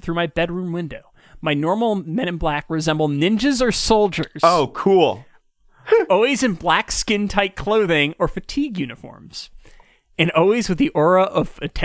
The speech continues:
Speaker 1: intense panic. They will point at me and say, "No, Kya, not yet." I have no idea why they call me Kya. <laughs> Is it too much to hope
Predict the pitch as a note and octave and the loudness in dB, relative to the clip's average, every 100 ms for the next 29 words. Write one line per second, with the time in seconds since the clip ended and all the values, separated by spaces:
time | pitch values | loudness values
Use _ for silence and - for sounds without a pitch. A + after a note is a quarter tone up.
0 | D#3 A#2+ - G#3 - - D3+ A2+ _ - | -2 0 0 -2 -4 -4 -4 -6 _ -20
1 | _ _ - D3+ D#3 A3 B3 F3+ E3 - | _ _ 0 0 2 0 2 0 -2 2
2 | D#3+ C#3 - - _ E3 G3+ - E3+ C#3 | 2 2 0 -10 _ 2 2 2 2 4
3 | B2+ - - _ _ - D3 - C#4+ C3 | 4 0 -8 _ _ 0 0 2 0 -2
4 | A#2+ _ _ _ _ _ - D#3 D#3 F#3 | -6 _ _ _ _ _ 0 2 4 4
5 | A#3+ G#3 B3 A#3 A#3 A#3+ G#3+ G#3 A3+ - | 2 2 2 4 2 2 2 2 0 2
6 | A#3+ B3+ A3+ F3 - - - D#4+ C#4+ - | 2 2 -2 -6 -10 -14 -4 0 0 -2
7 | - _ - G#4 - - _ _ _ _ | -20 _ 2 2 2 -8 _ _ _ _
8 | _ _ _ - - _ - - _ - | _ _ _ -20 -20 _ -20 -20 _ -20
9 | _ _ _ - - F3+ C#3+ - _ E3 | _ _ _ 0 0 2 -4 -8 _ -20
10 | B2 _ F3+ F3 G3+ A3 - A#3+ B3+ C4+ | -20 _ -2 0 0 -2 -2 0 2 2
11 | - G3+ A3 F#3 E3 | 0 2 2 0 -2